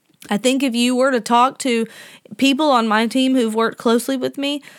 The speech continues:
they would likely tell you that I deeply love them and am committed to helping them reach their potential. But, and they probably use some,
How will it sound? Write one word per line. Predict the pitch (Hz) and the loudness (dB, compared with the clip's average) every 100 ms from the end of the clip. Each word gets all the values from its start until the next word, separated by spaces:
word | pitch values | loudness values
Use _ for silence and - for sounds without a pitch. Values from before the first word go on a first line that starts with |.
| - - | -10 0
they | 214 | 2
would | 214 202 | 2 2
likely | 214 247 294 302 | 2 2 0 -4
tell | 277 220 202 | -2 0 0
you | 190 165 170 170 185 - - - _ | 0 -2 -2 -4 -6 -12 -20 -20 _
that | 202 196 180 - _ _ _ - | 0 2 2 0 _ _ _ 0
I | 202 214 208 190 - _ _ _ _ 196 196 190 | 2 2 0 -2 -8 _ _ _ _ _ -8 0
deeply | 240 277 285 302 | 2 2 2 0
love | 254 240 208 | 2 0 0
them | 175 185 294 - _ _ - - - | -2 -2 -4 -10 _ _ -20 -20 -4
and | 214 | 0
am | 208 214 | 0 0
committed | 214 202 214 247 226 185 165 170 - - _ - | 0 0 2 2 0 0 -2 -8 -14 -20 _ -4
to | 240 196 185 185 180 - | 0 2 2 0 -2 -4
helping | 208 220 214 202 202 | 0 2 2 0 0
them | 185 180 180 185 | 0 0 -2 -6
reach | - 226 233 - | -4 -4 -2 -2
their | 190 | -2
potential. | 190 175 196 208 277 302 - - - _ | -2 -4 -2 -2 -4 -6 -8 -20 -20 _
But, | 220 214 - _ _ | 2 2 0 _ _
and | 233 247 | 0 2
they | 285 | 2
probably | 359 370 349 | 2 2 2
use | 311 302 | 0 -2
some, | 277 | -4